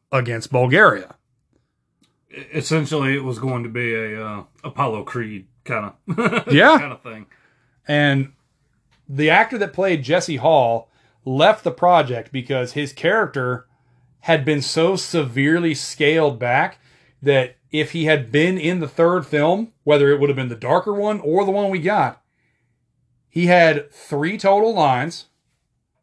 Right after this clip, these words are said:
Speaker 1: no individual screen time, and essentially would have been a background character, which is wild because up until the third movie, when they mysteriously and randomly made Charlie the best fucking player on the team, Jesse and Adam were the best players on the team.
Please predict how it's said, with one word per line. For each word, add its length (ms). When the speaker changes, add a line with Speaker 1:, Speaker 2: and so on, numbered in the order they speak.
Speaker 1:
no 420
individual 580
screen 440
time, 480
and 200
essentially 400
would 160
have 140
been 140
a 100
background 720
character, 440
which 180
is 140
wild 640
because 600
up 180
until 240
the 100
third 360
movie, 300
when 140
they 120
mysteriously 840
and 200
randomly 400
made 320
Charlie 360
the 100
best 280
fucking 340
player 360
on 100
the 60
team, 480
Jesse 520
and 120
Adam 340
were 140
the 80
best 260
players 300
on 60
the 60
team. 380